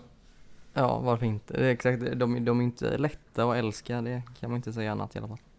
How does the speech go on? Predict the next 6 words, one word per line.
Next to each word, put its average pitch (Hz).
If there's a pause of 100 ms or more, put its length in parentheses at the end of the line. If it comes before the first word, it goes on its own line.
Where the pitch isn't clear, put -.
(1700)
Vad, 135
det 131
spelades 135
mer 127
hockey. 127 (440)
Ehm, 113